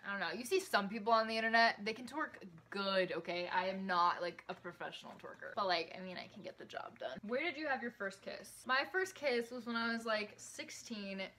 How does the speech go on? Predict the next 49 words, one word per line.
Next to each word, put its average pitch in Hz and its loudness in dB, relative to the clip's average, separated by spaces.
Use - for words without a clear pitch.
which 208 -10
is, 208 -12
was 226 -6
so 311 6
embarrassing 240 6
at 202 0
the 202 -8
time. 175 0
I 196 2
was 190 -4
like, 180 2
"I 190 0
can't 220 -4
believe 202 -4
I've 196 -2
never 175 0
been 180 -6
kissed 202 -10
before. 190 -2
I've 185 -2
never 185 -4
had 185 -4
my 180 -6
first 180 -12
kiss. 190 -4
This 185 -8
is 175 -14
so 180 0
embarrassing." 180 -4
Now 208 10
I'm 196 4
like, 185 -2
"Whatever, - -10
it - -10
doesn't 190 -12
really 180 -6
matter." - -6
My 214 -8
first 233 -6
kiss 247 -8
was 196 -2
a 190 -2
blocked 202 -2
stage - -8
kiss, - -10
which 185 -10
no 220 0
one 233 0
knew. 117 -12